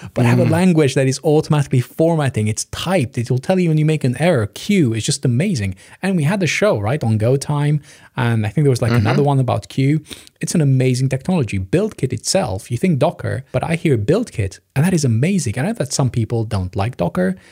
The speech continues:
Speaker 1: because of the pricing changes, the licensing, whatever things happened. But BuildKit is amazing, and the technology behind it changed the world. So you take the people, you take the tech, you take the potential and where it's going,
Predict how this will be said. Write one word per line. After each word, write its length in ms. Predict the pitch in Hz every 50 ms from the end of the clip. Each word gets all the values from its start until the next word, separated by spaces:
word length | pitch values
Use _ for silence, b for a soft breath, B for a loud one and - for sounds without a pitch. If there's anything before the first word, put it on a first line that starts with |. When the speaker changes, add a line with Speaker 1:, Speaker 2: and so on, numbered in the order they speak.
| B B B B B
Speaker 1:
because 320 | 143 - 123 110 - -
of 240 | 104 92 - - - _ _ _ - -
the 140 | 113 -
pricing 400 | - - - 117 127 - - 127
changes, 600 | 113 - 131 127 123 123 117 117 117 120 120 117 -
the 100 | - 104
licensing, 800 | 87 87 113 123 - - 123 - - 120 117 120 120 120 120 127 -
whatever 320 | - 202 202 196 196 185
things 240 | - - 175 160 143
happened. 420 | - - 170 - - 98 92 92 - B B B B B -
But 240 | - 165 151 - -
BuildKit 400 | - 190 202 196 165 - 180 156
is 140 | 156 151 151
amazing, 680 | 143 139 143 185 277 302 262 190 - 123 101 95 95 -
and 100 | 117 117
the 60 | 135
technology 520 | 135 - 143 - - 202 226 220 175 - 151
behind 440 | 135 131 113 - 120 113 104 104
it 180 | 120 - - -
changed 460 | - - - 123 120 117 117 123 - -
the 80 | 117
world. 400 | 117 151 220 254 180 95 95 - - _ B B B B B B B B
So 360 | B - - 151 143 143 139
you 100 | 143 143
take 220 | 139 - 202 240 247
the 80 | 233
people, 440 | - - 160 113 - - 104 117 135
you 80 | 127 113
take 200 | - - 151 160
the 80 | 180
tech, 420 | 180 - - 101 113 127 - - -
you 80 | 113
take 340 | 113 - - 143 147 143 -
the 200 | - 127 123 123
potential 560 | - - 120 - - - 151 156 - - 127
and 140 | 113 110 107
where 140 | 110 107 98
it's 140 | 95 92 -
going, 420 | - 147 127 98 90 92 110 120